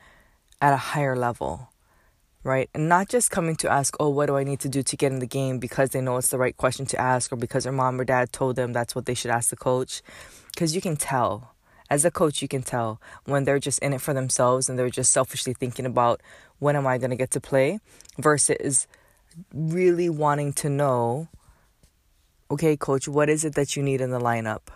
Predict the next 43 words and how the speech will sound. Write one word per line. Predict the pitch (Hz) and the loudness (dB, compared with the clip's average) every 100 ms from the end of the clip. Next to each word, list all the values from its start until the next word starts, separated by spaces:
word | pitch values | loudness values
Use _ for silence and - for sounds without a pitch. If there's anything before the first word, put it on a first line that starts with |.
| - | 0
right? | 135 135 | 2 4
"What | 127 143 | 2 2
is | 165 147 | 2 0
this | 143 | 0
person | - 143 - 143 | 2 0 0 -2
providing | 147 131 127 127 123 123 - - - - - | 0 4 4 2 -2 -4 -10 -20 -20 -14 2
that | 139 - | 4 6
I | 135 | 4
can | - 139 | 2 0
get | 139 113 | 0 2
better | 127 120 | 2 2
at?" | 113 110 - _ _ _ _ - - | 2 0 -2 _ _ _ _ -20 -4
How | - 151 156 - | 4 6 6 6
else, | 156 160 147 - - _ _ _ _ _ - | 6 6 4 0 -2 _ _ _ _ _ 0
besides | 151 - 160 160 160 - | 2 6 6 6 4 2
getting | 147 143 | 0 0
into | 143 143 | -2 -2
the | 135 | -2
game, | 131 170 151 135 143 160 _ _ - _ _ _ _ _ 156 | 0 0 0 -2 -4 -6 _ _ -20 _ _ _ _ _ 0
do | 170 | 2
you | 160 160 | 4 2
think | - 156 | 0 0
I | - 139 | 2 2
can | - 139 | 0 2
help | 139 - | 2 2
support | - - 139 135 | -2 0 0 -2
the | 123 | -4
team | - 135 | -4 -2
and | 127 | -2
contribute | 131 - 131 131 | -4 -2 -2 0
on | 120 120 | 0 0
game | 127 120 | 0 0
day | 113 | -2
besides | 110 131 - 165 160 147 | 0 2 6 6 6 4
what | 139 | 0
I'm | 131 - | 0 0
already | 127 120 117 | 0 0 -2
doing?" | 123 117 107 117 | -2 -2 -4 -4
Because | 143 143 147 127 | -2 2 0 0
let | 139 | 0
me | 139 | 0
tell | 165 147 | 0 2
you, | 127 117 | 0 -4